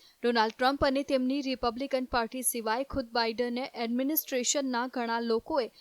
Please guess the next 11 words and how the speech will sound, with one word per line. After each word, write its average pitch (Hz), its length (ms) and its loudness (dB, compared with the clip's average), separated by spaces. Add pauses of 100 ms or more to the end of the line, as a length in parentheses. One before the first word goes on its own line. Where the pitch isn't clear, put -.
(240)
માંગ 302 240 8
કરી 247 260 0
રહ્યા 226 200 2
છે 302 180 -2
કે 311 120 -4
આ 269 100 6
બેજવાબદાર 240 760 0
વલણના 233 460 -2
પગલે 262 400 -4 (300)
ઓસ્ટિનને 269 560 0
તાત્કાલિક 262 600 4